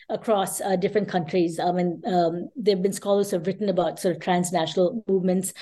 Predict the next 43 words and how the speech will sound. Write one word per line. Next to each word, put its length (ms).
specifically 640
in 100
the 80
wa-, 200
in 180
the, 120
uh, 420
around 260
the 100
issue 220
of 80
water. 540
So 140
what 160
happens, 460
um, 280
after 420
this, 440
um, 180
and, 180
you 80
know, 300
uh, 380
my 340
book 300
also 240
looks 240
at, 200
um, 240
is 140
based, 300
uh, 280
um, 420
when 140
I, 160
the 80
chapter 360
which 160
looks 200
at 120
the 80
World 240
Bank 320